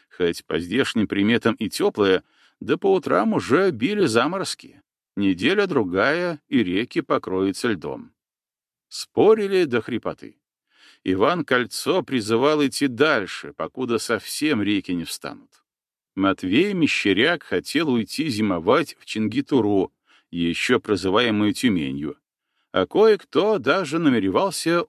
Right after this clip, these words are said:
уговорить головного атамана вернуться в Острог,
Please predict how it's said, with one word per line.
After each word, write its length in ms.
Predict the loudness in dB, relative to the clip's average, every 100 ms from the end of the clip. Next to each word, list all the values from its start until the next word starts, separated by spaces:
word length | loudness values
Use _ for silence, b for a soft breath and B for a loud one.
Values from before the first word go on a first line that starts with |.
| -2
уговорить 720 | 2 2 2 0 -2 -4 -6
головного 640 | 0 2 2 2 2 2
атамана 560 | 2 0 -2 2 2 0 b b -6
вернуться 680 | 0 2 2 -2 -2 -2
в 80 | 2
Острог, 680 | 0 0 0 2 2 -2